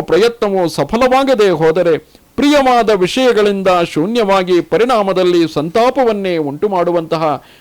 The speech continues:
ಕಾಡು ಗಿಚ್ಚಿನಂತಿರುವ ತನ್ನ ಮನೆಗೆ ಬಂದು ಇಷ್ಟ ಜನರ ಅಗಲಿಕೆಯೇ ಮುಂತಾದ ಶೋಕಾಗ್ನಿ ಪಶ್ಚಾತ್ತಾಪ ರೂಪಗಳಾದ ದುಃಖಗಳನ್ನು ಅನುಭವಿಸಬೇಕಾಗುವುದು. ಶೋಕಾಗ್ನಿಯು ಭುಗಿಲೆದ್ದು ಇವನು ಸಂತಾಪ ನಿರ್ವೇದಗಳನ್ನು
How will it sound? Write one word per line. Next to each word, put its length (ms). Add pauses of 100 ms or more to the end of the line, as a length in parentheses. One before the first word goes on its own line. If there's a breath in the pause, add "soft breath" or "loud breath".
(140 soft breath)
ಕಾಡು 400
ಗಿಚ್ಚಿನಂತಿರುವ 800
ತನ್ನ 300
ಮನೆಗೆ 360
ಬಂದು 380 (280 soft breath)
ಇಷ್ಟ 280 (100)
ಜನರ 300
ಅಗಲಿಕೆಯೇ 760
ಮುಂತಾದ 500
ಶೋಕಾಗ್ನಿ 640
ಪಶ್ಚಾತ್ತಾಪ 800
ರೂಪಗಳಾದ 640
ದುಃಖಗಳನ್ನು 880
ಅನುಭವಿಸಬೇಕಾಗುವುದು. 1200 (600 loud breath)
ಶೋಕಾಗ್ನಿಯು 880
ಭುಗಿಲೆದ್ದು 800
ಇವನು 460
ಸಂತಾಪ 600
ನಿರ್ವೇದಗಳನ್ನು 1080